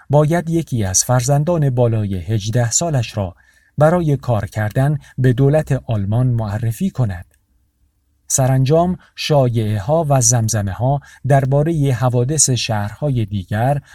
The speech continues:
به کرومپاخی هم رسید. به نظر می‌رسید دولت اسلواکی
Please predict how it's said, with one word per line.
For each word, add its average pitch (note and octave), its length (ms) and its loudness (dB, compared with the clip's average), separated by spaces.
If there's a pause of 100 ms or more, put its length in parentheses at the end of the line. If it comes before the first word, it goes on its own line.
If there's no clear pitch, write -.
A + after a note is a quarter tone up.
به A#2 140 0
کرومپاخی B2+ 760 -2
هم A2+ 220 -2
رسید. G#2+ 580 -2 (840)
به D#3 120 4
نظر D#3+ 320 2
می‌رسید C3 640 0 (240)
دولت D#3 360 2
اسلواکی B2+ 920 -2